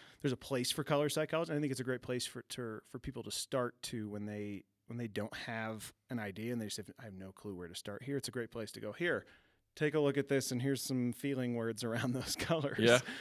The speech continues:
Speaker 1: But, uh, but yeah, I think you're spot on with
Speaker 2: I
Speaker 1: that.
Speaker 2: think we, a lot of times when we're designing for a customer, we design in black and white. And if your logo works in black and white or in grayscale,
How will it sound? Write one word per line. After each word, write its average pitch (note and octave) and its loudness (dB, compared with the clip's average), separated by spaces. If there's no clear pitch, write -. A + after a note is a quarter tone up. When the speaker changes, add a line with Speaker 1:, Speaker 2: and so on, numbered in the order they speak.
Speaker 1:
But, B2 4
uh, A#2 -2
but C3+ 4
yeah, C3+ 6
I A2+ -2
think - -8
you're B2+ -4
spot A2 -2
on G2+ -6
with - -14
Speaker 2:
I G#2 -4
Speaker 1:
that. - -4
Speaker 2:
think C3+ 2
we, B2 4
a A2 2
lot A2+ 6
of G#2 -6
times A2 0
when G#2 0
we're G2+ 2
designing G2 2
for F#2 -2
a F2 -4
customer, F#2 -2
we F2+ -2
design F2 0
in E2+ 0
black E2 0
and E2+ -4
white. E3 2
And G2+ 2
if F2+ -2
your G2+ 4
logo F#2+ 4
works F2+ 0
in F2+ 0
black F2+ 0
and F2+ 0
white G#2+ 2
or F#2+ 0
in F2 -2
grayscale, C#3 2